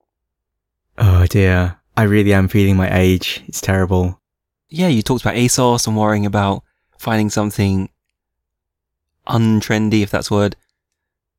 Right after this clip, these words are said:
Speaker 2: It's not possible, don't worry.
Speaker 1: You know what I was saying about just feeling tired all the time? Maybe this is just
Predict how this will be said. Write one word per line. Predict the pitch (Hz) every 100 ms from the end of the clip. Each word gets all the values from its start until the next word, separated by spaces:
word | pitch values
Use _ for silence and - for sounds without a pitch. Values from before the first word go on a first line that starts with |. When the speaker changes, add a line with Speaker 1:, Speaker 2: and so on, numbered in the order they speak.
| _
Speaker 2:
It's | -
not | 123
possible, | 110 107 113 95
don't | 104
worry. | 104 92 92 _ _ _ -
Speaker 1:
You | 208
know | 294
what | 277 -
I |
was | 147
saying | 180 131
about | 98 104
just | 110
feeling | 123 104
tired | - 120 190
all | 107
the | 104
time? | - 120 95
Maybe | 113 226
this | 254
is | 131
just | 110 117